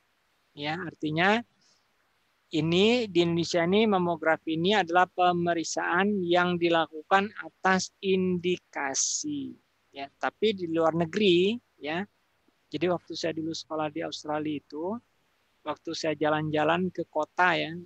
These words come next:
namanya City, terus waktu saya ke taman, jadi di taman itu ada mobil. Jadi kalau kita pernah lihat mobil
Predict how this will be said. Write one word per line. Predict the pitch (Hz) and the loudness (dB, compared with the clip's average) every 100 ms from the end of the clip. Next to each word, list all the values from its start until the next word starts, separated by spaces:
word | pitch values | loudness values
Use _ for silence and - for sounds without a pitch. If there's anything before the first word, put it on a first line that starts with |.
| _ | _
namanya | 147 143 147 143 | -18 -14 -8 -8
City, | 160 147 _ 151 156 196 240 _ _ _ _ _ - | -6 -8 _ -6 -4 -4 -6 _ _ _ _ _ -14
terus | 170 175 | -10 -4
waktu | 170 - | -6 -4
saya | 165 170 165 160 | -6 0 0 0
ke | 170 | -6
taman, | - 165 185 175 170 185 202 _ _ _ _ | -4 -2 0 -2 0 -2 -6 _ _ _ _
jadi | - 165 254 | -2 0 2
di | 277 | 0
taman | - 233 226 233 | 4 4 6 4
itu | 240 - 311 | 2 4 6
ada | 226 190 233 311 370 _ _ _ _ _ _ - | 8 8 8 8 4 _ _ _ _ _ _ -2
mobil. | 175 175 160 180 151 123 135 _ - | 2 2 6 6 6 2 -10 _ -4
Jadi | 170 | -2
kalau | 175 165 | -2 -4
kita | - 165 | -2 -2
pernah | - 165 160 | 0 -2 0
lihat | 160 | 0
mobil | 165 156 147 160 | -2 -8 -4 -2